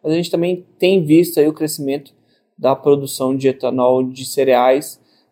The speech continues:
em outras regiões, sobretudo na região Nordeste, com novas unidades produtivas ali na região Nordeste.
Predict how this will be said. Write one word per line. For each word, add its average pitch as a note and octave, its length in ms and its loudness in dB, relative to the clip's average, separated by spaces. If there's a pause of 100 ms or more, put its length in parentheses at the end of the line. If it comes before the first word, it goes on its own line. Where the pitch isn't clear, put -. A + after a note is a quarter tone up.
(120)
em C#3 220 0
outras C#3+ 260 0
regiões, D3+ 380 0
sobretudo D#3 420 -6
na D#3 60 -2
região D3+ 260 0
Nordeste, C#3 760 0 (340)
com C#3+ 720 0
novas C3+ 680 -4 (340)
unidades C3 420 2
produtivas C3+ 640 -6
ali C3 200 -4
na C3 80 -8
região C3+ 340 -2
Nordeste. C#3 540 -2